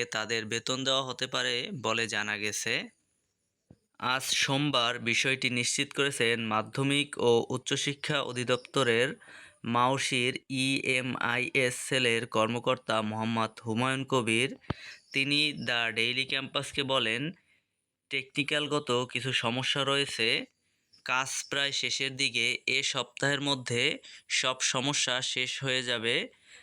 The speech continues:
আগামী সপ্তাহ থেকে বেসরকারি স্কুল, কলেজে কর্মরতদের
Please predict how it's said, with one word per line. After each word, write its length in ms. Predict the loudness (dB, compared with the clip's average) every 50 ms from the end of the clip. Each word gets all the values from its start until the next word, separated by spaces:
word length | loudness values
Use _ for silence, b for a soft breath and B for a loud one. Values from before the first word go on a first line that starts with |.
| B B B
আগামী 380 | -4 -2 -2 -2 -2 -2 -4
সপ্তাহ 420 | -4 -2 -4 -4 -2 -2 0 0 0
থেকে 300 | 0 0 0 0 0 0 -2 0
বেসরকারি 600 | 0 0 0 0 0 0 -2 -2 -2 -2 0 0 -2 -4 -6
স্কুল, 260 | -6 -4 -2 -2 -2
কলেজে 440 | -2 -2 -2 0 0 0 0 0 0 0
কর্মরতদের 920 | 0 0 0 0 2 2 4 4 4 4 2 2 0 0 0 2 2 0